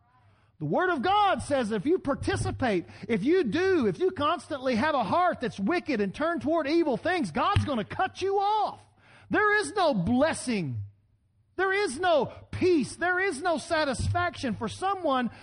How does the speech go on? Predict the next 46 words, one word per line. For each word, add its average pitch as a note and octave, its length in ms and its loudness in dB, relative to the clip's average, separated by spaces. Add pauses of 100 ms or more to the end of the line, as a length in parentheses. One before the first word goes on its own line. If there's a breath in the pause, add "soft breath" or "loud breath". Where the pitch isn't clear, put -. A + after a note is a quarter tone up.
(120 loud breath)
who D#4 160 2
is B3 140 -2
seeking F4 560 0
to C#4 100 -2
do D4+ 180 0
evil E4+ 500 2
in C4+ 100 0
their D4 120 2
life. D#4+ 360 0
And B3 80 -2
let D#4 100 0
me F4+ 80 -4
tell D4+ 140 0
you E4 80 -2
something. F#3 360 -4 (260 loud breath)
A, A3 120 0 (140)
a A3 120 -2
choice E4 480 0
not D4+ 320 -2
to D4 60 -6
do D4 260 -2
anything C4 520 -4
about G3+ 260 -2
your G#3 100 -6
spiritual A3+ 440 -8
condition C4 500 -4
is D4+ 220 -2
a E4+ 80 -6
choice. F#4+ 580 -2
You E4 160 2
have D4+ 160 0
sought F4+ 500 -2 (260 loud breath)
to C#4+ 120 0
turn F4 320 0
away E4+ 320 2
from G4+ 240 -6
God. F#4+ 380 -2
There's D#4 160 -2
only F#4 240 -2
two G#4 280 0
ways. E4+ 400 2
You're D#4+ 140 0
either C#4+ 180 0
going C4+ 260 0
toward F4+ 300 0
Him G4+ 160 -2